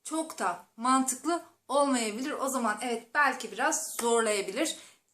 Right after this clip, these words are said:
E, bir dönem girişip başarısız olduysanız başka bir şeyler okuyup okuyup zamanla kendinizi geliştirdikten sonra tekrar denediğinizde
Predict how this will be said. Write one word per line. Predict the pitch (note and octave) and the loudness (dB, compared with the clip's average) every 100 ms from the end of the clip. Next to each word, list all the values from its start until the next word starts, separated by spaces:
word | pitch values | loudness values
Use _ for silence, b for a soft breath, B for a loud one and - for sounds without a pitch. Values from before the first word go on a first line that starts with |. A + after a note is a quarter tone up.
| - | -20
E, | F#3+ - _ D#4 | -20 -20 _ 0
bir | E4 | 2
dönem | D4 C4+ B3 A#3 | 2 6 6 4
girişip | A#3+ A#3+ - - _ _ B3+ | 0 -2 -2 -4 _ _ -2
başarısız | B3+ C4 A#3+ A#3 | 0 0 -2 0
olduysanız | B3+ B3 E4 D#4+ B3 G#3 - B B - | 0 2 0 0 0 -2 -4 B B 0
başka | A3+ B3+ - F#4 | 0 2 -2 -2
bir | |
şeyler | - D4+ C#4 - | -2 0 0 0
okuyup | B3 D#4 D#4 C4+ | -2 -2 -2 -4
okuyup | - C4+ G3+ | -12 -12 -2
zamanla | A#3 C4+ D#4 D4+ | 0 2 0 0
kendinizi | D4 C4+ C#4 A#3+ A3 | -2 -2 -2 -6 -4
geliştirdikten | A#3 - C#4 B3 C4+ D#4 | -2 -2 -4 -6 -8 -8
sonra | D#4 C4 A3+ - | -6 -6 -6 -6
tekrar | E4 E4 C#4+ B3 | -6 0 2 2
denediğinizde | A3+ G#3+ G3+ G#3 G3+ G3+ E4+ F4+ | -2 -4 -6 -6 -6 -2 0 0